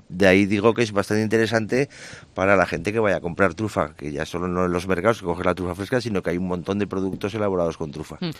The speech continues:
Speaker 2: La intención es continuar con estas jornadas todos los años, ya son seis ediciones con esta, por la importancia, ¿no?, de poner en valor el producto.
Speaker 1: Sí, yo creo que, que es un,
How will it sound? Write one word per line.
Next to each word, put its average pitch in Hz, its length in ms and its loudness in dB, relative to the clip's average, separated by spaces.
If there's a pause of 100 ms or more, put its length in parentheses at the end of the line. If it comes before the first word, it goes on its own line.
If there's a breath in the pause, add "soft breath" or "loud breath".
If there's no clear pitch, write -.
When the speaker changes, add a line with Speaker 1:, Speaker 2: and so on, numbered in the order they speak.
(300 loud breath)
Speaker 2:
La 170 100 -2
intención 165 440 -4
es 190 120 -4
continuar 170 520 0
con 165 160 -4
estas 165 240 -4
jornadas 160 560 -2
todos 165 200 0
los 160 200 -2
años, 185 320 0
ya 170 100 -2
son 160 180 -4
seis 165 280 -4
ediciones 156 520 -4
con 165 200 -6
esta, 202 360 0 (300 loud breath)
por 160 160 -2
la 147 500 -2
importancia, 151 720 0
¿no?, 156 140 -2
de 175 140 -2
poner 151 240 -2
en 156 80 -2
valor 151 240 0
el 147 100 0
producto. 147 640 -2
Speaker 1:
Sí, 117 320 -2
yo 92 100 4
creo 104 240 2
que, 95 580 0
que - 100 -8
es - 80 -10
un, 85 500 -6